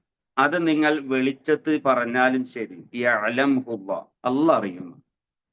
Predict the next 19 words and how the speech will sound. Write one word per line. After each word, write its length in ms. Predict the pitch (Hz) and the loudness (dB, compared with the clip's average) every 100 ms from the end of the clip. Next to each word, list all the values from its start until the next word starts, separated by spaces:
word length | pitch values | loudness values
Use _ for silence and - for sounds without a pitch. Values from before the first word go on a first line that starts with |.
| _ - | _ -2
വയഅലമു 640 | 104 123 131 131 123 123 | 2 2 2 2 0 -2
മാ 220 | 123 123 120 | -2 -2 -2
ഫിസ് 260 | 127 - | -8 -6
സമാവാതി 640 | 123 117 117 117 123 120 117 | -4 0 0 2 2 0 -6
വമാ 300 | 113 113 110 | -4 -2 -4
ഫിൽ 220 | 113 104 113 | -6 -8 -2
അർദ്, 260 | 110 95 - _ _ _ _ _ _ _ | -2 -4 -12 _ _ _ _ _ _ _
അല്ലാഹു 640 | 110 113 139 147 151 147 147 | 2 6 6 8 6 6 4
ആകാശങ്ങളിലുള്ളതും 1300 | 113 127 135 143 143 156 147 143 139 139 143 139 143 | 4 4 6 4 6 4 4 4 4 4 2 2 0
ഭൂമിയിലുള്ളതും 1000 | 135 123 131 139 143 139 135 135 131 135 127 | -2 -4 0 2 2 2 0 0 2 2 0
എല്ലാം 680 | 123 131 139 143 156 156 | 0 -2 0 2 2 0
അറിയുന്നവനാണ്. 680 | 151 156 160 156 147 123 107 | -2 -4 -2 -2 -2 -4 -6
വല്ലാഹു 440 | 117 110 113 110 | -8 -2 -2 0
അലാ 300 | 110 107 104 | 2 2 2
കുല്ലി 300 | 101 113 98 95 | -2 -6 -10 -6
ഷൈഇൻ 240 | 104 92 85 | -6 -4 0
ഖദീർ, 240 | 98 92 - _ _ - | 0 0 -6 _ _ 0
അവൻ 180 | 107 110 | 4 6
എല്ലാത്തിനും 840 | 110 120 127 139 135 135 131 123 | 6 8 8 6 4 6 6 6